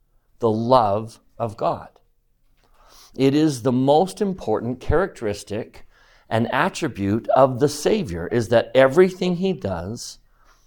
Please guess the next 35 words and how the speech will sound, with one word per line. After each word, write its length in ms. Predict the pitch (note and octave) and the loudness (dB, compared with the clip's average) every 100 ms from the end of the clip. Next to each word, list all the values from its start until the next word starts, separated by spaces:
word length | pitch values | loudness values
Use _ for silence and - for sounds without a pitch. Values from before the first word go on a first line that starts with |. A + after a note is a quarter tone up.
| _ _ - | _ _ -8
is 220 | D#3+ D3+ | -6 0
motivated 640 | B2+ A#2+ B2 G#2+ G#2 G#2 | 4 4 4 2 0 0
by 160 | G2 G#2 | 0 0
love. 400 | A2 E3+ G#2 - | 4 4 4 0
Now, 160 | A2 G#2+ | 0 2
last 340 | D3 A3+ A3+ | 4 2 0
time 220 | E3 C#3 | 0 2
I 60 | B2 | 0
pointed 380 | B2+ D3 E3 A2+ | 0 0 2 0
out 200 | G#2 - | 0 0
that 160 | A#2 | 0
my 180 | A#2+ E3 | 2 2
frustration 760 | E3+ D3 - A3 C4+ C4+ A#2+ | 2 0 2 2 2 2 -4
is 440 | G#2 F#2+ F#2 A#2 - - - - - - - - - - _ | -2 -4 -4 -6 -10 -20 -20 -20 -20 -20 -20 -20 -20 -20 _
that 140 | D3+ C3+ | 0 2
we 140 | D#3+ | 4
use 260 | G#3 G3 - | 4 2 2
that 260 | E3 D#3 | 2 2
word 360 | C#3+ C#3+ B2+ - | 2 2 2 -2
to 120 | C3 | -12
talk 300 | G#2+ C#3+ C3 | -4 -2 -2
about 240 | A#2+ A#2+ | -2 -4
so 220 | - - C3+ | -4 -4 -4
many 200 | B2 G#2+ | -4 -6
things, 320 | C3+ G2 F2 | -6 -8 -6
even 440 | C#3 E3+ F3+ F3 D3+ | -4 0 2 2 4
negative 460 | E3 D3+ C3+ G#2 | 2 2 -2 -4
things. 260 | - F#2 F#2+ | -6 -10 0
We, 280 | C#3 F#3+ F3 | 2 2 2
we 160 | D3 | 0
confuse 640 | G3 - E3+ - D3+ C3+ G#2+ | 0 -2 -2 0 0 -2 -2
love 500 | A2 C3 D3 D3+ C3+ | 0 2 2 0 -4
and 180 | B2 A2 | -4 -4
lust 720 | G#2+ A2 D3+ C#3+ - - - - _ _ _ _ - | -2 0 0 -2 -8 -18 -20 -20 _ _ _ _ -2
often. 460 | A#2+ G#2 - - E2+ | 2 2 0 -10 -12